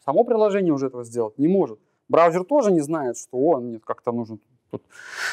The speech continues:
Да, если у вас какой-то толстый клиент, ну, конечно, можно как-то извращаться. Нужно сделать два доменных имени, там, да, или два I P-адреса.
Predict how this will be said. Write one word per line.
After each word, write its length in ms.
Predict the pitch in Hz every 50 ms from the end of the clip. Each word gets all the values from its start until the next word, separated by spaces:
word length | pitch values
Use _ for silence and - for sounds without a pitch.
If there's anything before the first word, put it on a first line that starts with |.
| - -
Да, 140 | 139 160 151
если 280 | 131 165 208 - -
у 40 | 180
вас 100 | 165 -
какой-то 200 | - 156 143 143
толстый 400 | - - 302 349 349 - - 311
клиент, 400 | - 208 196 196 185 165 147 151
ну, 140 | 170 277 302
конечно, 360 | 302 190 208 226 - - 170
можно 500 | 156 156 170 180 170 147 135 123 117 107 - _ _
как-то 320 | _ 123 117 - _ -
извращаться. 640 | 110 104 113 120 117 - - 123 110 - - - 120
Нужно 220 | 147 180 165 139
сделать 280 | 123 123 131 131 123 120
два 180 | 127 139 135
доменных 460 | 123 127 120 117 117 117 117 - _
имени, 520 | - 226 254 254 247 240 226 220 214 208 196
там, 280 | 185 - 165 151 127
да, 180 | 117 131 147 160
или 80 | 135 117
два 160 | 113 110 110
I 80 | 107 113
P-адреса. 640 | - - 135 170 208 220 208 196 180 175 - - 165